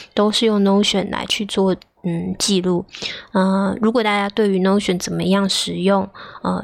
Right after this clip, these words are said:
有兴趣的话，其实在网络上有非常多教程，哦，可以去搜寻怎么样使用 Notion。那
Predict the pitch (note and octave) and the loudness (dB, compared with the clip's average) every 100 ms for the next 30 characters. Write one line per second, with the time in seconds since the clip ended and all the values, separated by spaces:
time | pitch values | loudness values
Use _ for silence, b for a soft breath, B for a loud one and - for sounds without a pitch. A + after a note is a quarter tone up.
0 | G3+ G3 F3 - - B3 A3+ - A3 F3+ | -4 -2 -2 -2 -2 0 0 0 0 2
1 | G#3+ G3 - G3 G3+ G3 G#3 F#3+ F3+ F#3+ | 0 -2 -2 -4 -2 0 0 0 -2 0
2 | G#3+ A3+ G#3 F3+ - G#3 G3+ F#3 F#3 F#3 | 0 0 0 -2 0 0 0 -4 -2 -2
3 | F#3 F#3+ - - - - G3 - - G3 | 0 -2 -2 -2 -4 -8 -6 -4 -4 -2
4 | - G#3+ F#3+ - G3 - F#3 G3 - - | 2 2 2 0 0 0 0 -2 -4 -4
5 | G#3+ - F#3 F3 F#3 G3 - E3+ F3+ F#3+ | 0 0 0 2 2 4 2 0 2 4
6 | F#3+ G3 - - B B B - G3 F#3 | 2 2 0 -4 B B B -2 0 0